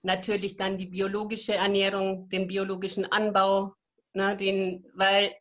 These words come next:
es ist die einzige Möglichkeit, denke ich mir, dass, äh, man mit der Natur sorg-, sorgsam umgeht,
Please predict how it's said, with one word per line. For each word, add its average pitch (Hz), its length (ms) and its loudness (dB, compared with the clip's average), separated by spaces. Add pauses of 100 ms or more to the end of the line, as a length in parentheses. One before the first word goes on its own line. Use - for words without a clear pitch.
(280)
es 208 160 -4
ist 233 180 -4
die 220 100 2
einzige 214 460 0
Möglichkeit, 214 760 0
denke 202 240 0
ich - 140 -10
mir, 208 240 2
dass, 190 480 -2
äh, 190 340 0
man 185 240 2
mit 196 160 0
der 190 80 0
Natur 202 540 2
sorg-, 190 480 2
sorgsam 196 560 2
umgeht, 175 580 0